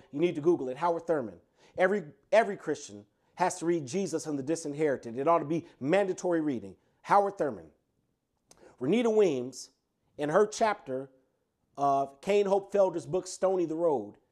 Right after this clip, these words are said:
tells the story of Howard Thurman's grandmother, that Howard Thurman used to read the Bible to his grandmother, and whenever he got to Paul, she would tell him to stop. She never wanted to hear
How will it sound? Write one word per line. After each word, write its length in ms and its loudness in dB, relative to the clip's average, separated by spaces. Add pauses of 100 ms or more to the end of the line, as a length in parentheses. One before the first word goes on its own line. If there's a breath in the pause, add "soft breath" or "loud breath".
(280)
tells 260 2
the 60 -10
story 600 2 (380)
of 100 -10
Howard 340 2
Thurman's 300 0
grandmother, 540 -4 (640 soft breath)
that 80 -4
Howard 340 2
Thurman 300 2
used 160 -8
to 80 -8
read 160 -2
the 60 -2
Bible 500 0
to 100 -10
his 120 -6
grandmother, 600 -2 (360 soft breath)
and 100 -2
whenever 260 2
he 140 -6
got 300 0
to 60 -18
Paul, 640 0 (120 soft breath)
she 180 -6
would 160 -2
tell 160 0
him 140 -2
to 40 -6
stop. 520 -4 (420 soft breath)
She 220 -10
never 640 2 (180)
wanted 400 0 (220)
to 100 -4
hear 400 -2